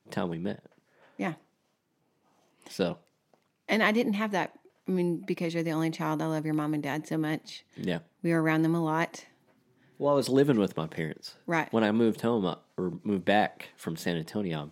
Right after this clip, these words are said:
Speaker 1: I <laughs> moved back in with my parents.
Speaker 2: So at this time, we're both living with our parents.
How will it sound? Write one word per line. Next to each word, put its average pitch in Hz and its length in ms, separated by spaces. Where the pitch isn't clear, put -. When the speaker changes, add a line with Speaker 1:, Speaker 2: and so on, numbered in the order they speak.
Speaker 1:
I - 40
<laughs> - 80
moved - 260
back - 240
in 110 100
with 92 100
my 76 100
parents. - 480
Speaker 2:
So 208 180
at 202 100
this 208 140
time, 175 220
we're 170 120
both 180 300
living 185 240
with 170 160
our 170 100
parents. - 540